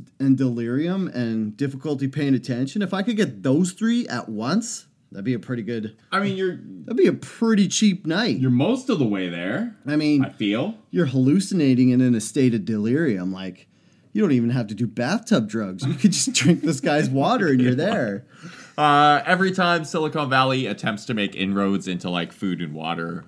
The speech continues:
Speaker 2: uh,
Speaker 1: Yeah.
Speaker 2: it's, I mean, this reminds me of the whole f-, fucking Soylent thing, right? Like,
Speaker 1: Yeah.
Speaker 2: a meal replacement that ended up, like, making a ton of people really, really sick because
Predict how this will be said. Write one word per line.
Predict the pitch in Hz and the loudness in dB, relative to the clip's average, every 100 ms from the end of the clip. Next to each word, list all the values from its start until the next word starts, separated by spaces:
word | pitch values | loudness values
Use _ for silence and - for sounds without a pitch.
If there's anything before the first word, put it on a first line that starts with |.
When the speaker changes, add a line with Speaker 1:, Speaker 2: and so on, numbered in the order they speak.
| - | -8
Speaker 2:
uh, | - | -4
Speaker 1:
Yeah. | 135 69 - | -2 -4 -8
Speaker 2:
it's, | 82 - - - - | -8 -8 -12 -20 -8
I | 95 | -2
mean, | 104 110 | 0 0
this | 113 113 | 0 -2
reminds | 117 104 95 90 | -2 0 0 -2
me | |
of | 92 | -4
the | 85 | -4
whole | 92 82 80 73 _ | -6 -6 -10 -16 _
f-, | _ _ | _ _
fucking | - 92 82 73 71 | -14 -12 -10 -10 -12
Soylent | - 92 82 73 69 | -8 -8 -6 -10 -12
thing, | 64 65 | -12 -12
right? | 80 101 104 | -6 -4 -4
Like, | 78 76 - _ - | -6 -8 -10 _ -2
Speaker 1:
Yeah. | 180 196 90 - _ _ _ - - _ 120 | 2 2 0 -12 _ _ _ -20 -20 _ -2
Speaker 2:
a | 113 | 2
meal | 107 104 | 2 2
replacement | 95 92 87 82 85 73 | 0 -2 -6 -6 -10 -8
that | 80 67 | -8 -8
ended | 82 80 78 | -10 -8 -8
up, | 71 _ - | -10 _ -12
like, | 78 - | -12 -12
making | 82 76 76 76 | -14 -14 -14 -16
a | |
ton | - 80 | -10 -10
of | 80 | -10
people | 80 71 73 | -12 -10 -12
really, | 78 80 76 76 | -10 -8 -8 -8
really | 80 73 - | -8 -10 -12
sick | - 80 - - | -8 -8 -10 -14
because | 85 71 76 73 73 - - - | -14 -10 -8 -8 -12 -16 -20 -20